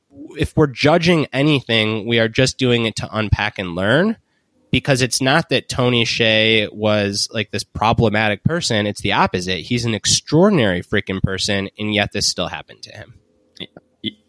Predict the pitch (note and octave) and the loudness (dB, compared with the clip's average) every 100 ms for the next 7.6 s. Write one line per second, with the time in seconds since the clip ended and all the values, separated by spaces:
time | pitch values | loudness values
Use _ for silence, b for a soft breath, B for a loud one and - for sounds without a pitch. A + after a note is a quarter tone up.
0 | - C3 B2 A2 A2+ D3 C#3 C#3 A#2 A#2+ | -6 0 2 2 0 -2 0 0 0 0
1 | G#2+ G#2 - A#2 A2 G2 - A2 G#2 A2 | 0 0 -2 -2 -2 -6 -4 -6 -4 -6
2 | G2 G2 F#2+ - - - A#2+ G#2+ G2+ - | -2 -4 -4 -8 -12 -2 0 0 -2 -10
3 | B B B B B B B B _ C#3+ | B B B B B B B B _ -2
4 | C#3+ C#3+ - - - C3 - C#3 C3 C#3 | 2 0 0 -6 0 0 0 -2 0 0
5 | C3 A#2 A2+ - - B2 - A#2 A#2 A2 | 2 2 0 -2 -4 -2 -2 -2 0 -2
6 | B2+ G#2+ A2+ A2 G#2 G#2 G2+ G2 - - | -2 0 2 2 2 2 0 -4 -6 -4
7 | A2+ G#2 - A2 G2+ | -4 -2 0 2 2